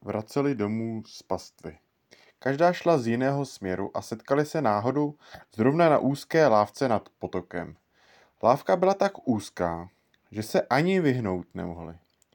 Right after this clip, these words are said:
Zastavily se proti sobě a jedna koza z-, si pomyslela: "Co bych já uhýbala? Počkám, až uhne ona." Druhá koza ale byla stejně neústupná a povídá: "Uhni mi z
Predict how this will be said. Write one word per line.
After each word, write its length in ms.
Zastavily 480
se 140
proti 320
sobě 380
a 100
jedna 240
koza 440
z-, 120
si 220
pomyslela: 680
"Co 200
bych 280
já 220
uhýbala? 720
Počkám, 680
až 240
uhne 360
ona." 320
Druhá 460
koza 460
ale 220
byla 240
stejně 460
neústupná 760
a 80
povídá: 640
"Uhni 400
mi 160
z 160